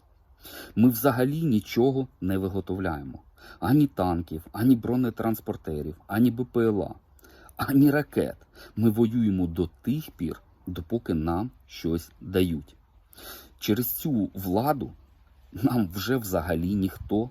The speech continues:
не довіряє. Усі бачать та розуміють, що для нашої влади війна — це просто бізнес. Зараз пан Сирський офіційно висловив позицію військово-політичного керівництва країни, що ус-,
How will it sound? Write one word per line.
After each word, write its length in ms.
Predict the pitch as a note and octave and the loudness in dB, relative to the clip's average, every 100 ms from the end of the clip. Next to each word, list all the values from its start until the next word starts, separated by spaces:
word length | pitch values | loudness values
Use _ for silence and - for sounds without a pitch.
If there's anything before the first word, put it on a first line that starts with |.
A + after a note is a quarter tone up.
| - | -8
не 200 | F2 F#2 | -6 -4
довіряє. 540 | F#2 F#2 F#2+ F2+ B1 - _ _ _ _ - - - | -2 -2 -2 -2 -4 -10 _ _ _ _ -20 -12 -8
Усі 240 | F#2+ A2+ | -2 -2
бачать 480 | F#2+ G#2 B2 - C3+ - _ _ | 0 -2 -2 -4 -10 -10 _ _
та 120 | - G2+ | -4 -2
розуміють, 600 | G2+ G2+ G2+ F#2+ D2 - | -2 -2 0 0 0 -6
що 180 | - E2 | -8 -6
для 180 | F2+ F#2 | -2 -2
нашої 400 | G#2 F2+ D2+ D2 | -2 -4 -8 -6
влади 420 | F2+ G#2 A#2 D#2 - - - | -4 -4 -4 -10 -14 -20 -12
війна — 460 | F#2+ G2+ F#2+ F#2 A2+ | -2 2 4 2 -2
це 120 | - | -6
просто 460 | - E2 E2 - E2 | -8 -4 -4 -4 -6
бізнес. 520 | F#2 F2+ D#2 C2 - - _ _ _ - - - - | -4 -4 -4 -6 -12 -20 _ _ _ -20 -18 -14 -6
Зараз 460 | F2+ D3 C#3 - - | 0 2 2 0 -2
пан 240 | B2+ B2+ | 2 2
Сирський 560 | A#2 - C#3+ - - - | 2 2 2 0 -10 -8
офіційно 580 | - A2 - D3+ B2+ G2 | -6 -6 -4 0 2 4
висловив 480 | A#2+ - G2 F#2 | 2 0 0 0
позицію 680 | F2 F#2+ G2+ A2 - E2+ E2 - - - | 0 -2 0 -2 -2 -2 -2 -4 -16 -6
військово-політичного 1120 | F#2 G2 - G2 F2+ - F2 E2+ E2+ F2+ F2 | -6 -4 0 2 2 0 -2 -4 -4 -2 -2
керівництва 600 | E2 E2+ F2 F2 D#2 F#2 | -2 -2 0 0 -2 -8
країни, 480 | - B2+ D3+ C#3 C2+ - _ _ _ _ _ _ - | -4 -4 -2 -2 -4 -8 _ _ _ _ _ _ -14
що 200 | - C3 | 0 2
ус-, 320 | D#3+ D#3+ - | 2 -2 -10